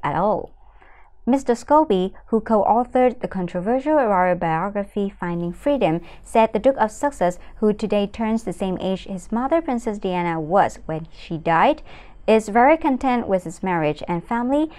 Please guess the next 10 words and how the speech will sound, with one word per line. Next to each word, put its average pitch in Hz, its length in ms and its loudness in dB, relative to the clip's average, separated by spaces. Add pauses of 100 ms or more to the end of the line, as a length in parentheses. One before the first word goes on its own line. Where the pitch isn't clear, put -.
(100)
and 180 160 -4
thriving 311 480 2
in 196 140 -4
his 180 200 -6
professional 208 720 -6
life. 233 400 0 (600)
He 233 160 4
told 214 320 2
Vanity 170 460 -2
Fair, 208 440 2